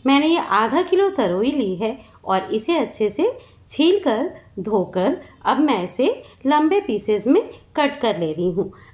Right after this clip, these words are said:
आप अपने taste के according इसे किसी भी shape में काट सकते हैं, लेकिन थोड़ा सा change करने के लिए मैं यहाँ पे इसे लंबे टुकड़ों में काट रही हूँ। Friends, इससे पहले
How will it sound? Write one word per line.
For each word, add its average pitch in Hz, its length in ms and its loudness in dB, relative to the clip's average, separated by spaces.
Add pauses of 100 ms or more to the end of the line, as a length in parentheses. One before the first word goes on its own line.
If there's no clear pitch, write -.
आप 262 180 2
अपने 320 220 2
taste 214 380 0
के 330 160 2
according 196 440 0 (380)
इसे 359 200 0
किसी 330 300 0
भी 359 140 2
shape 240 300 -2
में 294 140 2
काट 214 220 -2
सकते 196 400 -6
हैं, 240 200 -4 (280)
लेकिन 202 340 2
थोड़ा 359 280 0
सा 415 140 2
change 277 400 0
करने 196 320 -2
के 180 180 -6
लिए 285 220 -2 (320)
मैं 233 180 2
यहाँ 185 340 -2
पे 403 140 2 (280)
इसे 349 180 0
लंबे 269 320 0
टुकड़ों 185 320 -4
में 285 180 2
काट 185 440 -2
रही 156 120 -4
हूँ। 156 260 -8 (920)
Friends, 302 400 0
इससे 277 280 -2
पहले 208 400 -6